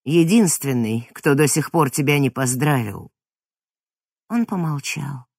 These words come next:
Мы глядели на наше отражение в зеркале. «Ты очень мила».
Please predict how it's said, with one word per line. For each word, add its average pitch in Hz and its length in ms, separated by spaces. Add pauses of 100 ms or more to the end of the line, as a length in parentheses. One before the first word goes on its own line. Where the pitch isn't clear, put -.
(320)
Мы 156 200
глядели 151 500
на 143 140
наше 156 300
отражение 131 680
в 117 40
зеркале. 117 680 (1000)
«Ты 151 340 (920)
очень 120 760
мила». 117 480